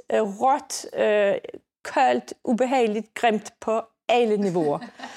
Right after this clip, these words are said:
Speaker 1: Øh, og så, så kommer vi ind der, ligesom, kan man, hvad kan man egentlig gøre her? Øh, så hvad er det, Mikkel har sagt? Jeg tror, vi skal, vi skal tænke s-, vi skal tænke udboksen. Vi skal tænke, som om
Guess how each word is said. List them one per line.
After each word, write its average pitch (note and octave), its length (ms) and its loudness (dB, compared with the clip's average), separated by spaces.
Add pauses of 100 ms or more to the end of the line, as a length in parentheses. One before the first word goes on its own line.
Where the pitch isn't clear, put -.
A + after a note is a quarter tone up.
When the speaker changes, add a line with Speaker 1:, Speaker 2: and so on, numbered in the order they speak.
(500)
Speaker 1:
Øh, A3 540 6
og B3+ 140 2
så, D4+ 400 4
så B3+ 140 -2
kommer B3 180 2
vi A#3+ 100 2
ind B3+ 180 4
der, A#3 140 6
ligesom, A3+ 340 0
kan G#3+ 240 -2
man, G#3 300 0
hvad A3 220 0
kan A#3+ 220 -6
man A#3 120 0
egentlig A#3 300 0
gøre G#3+ 300 2
her? - 400 -2 (320)
Øh, F3 520 2
så - 120 -2
hvad B3+ 100 4
er B3 40 4
det, A#3 180 2
Mikkel B3 300 2
har A#3 80 -2
sagt? G#3+ 120 0
Jeg G#3+ 80 0
tror, C#4 180 -4
vi A#3+ 140 0
skal, - 360 -2
vi G#3+ 180 -2
skal A3+ 220 -2
tænke G3+ 320 -2
s-, - 260 -4 (100)
vi G#3+ 80 -2
skal G#3 180 -4
tænke G3+ 300 0 (120)
udboksen. F#3+ 680 0
Vi A3 60 2
skal G#3+ 260 -4
tænke, C#4+ 380 -2
som A#3+ 200 -2
om A3 180 -2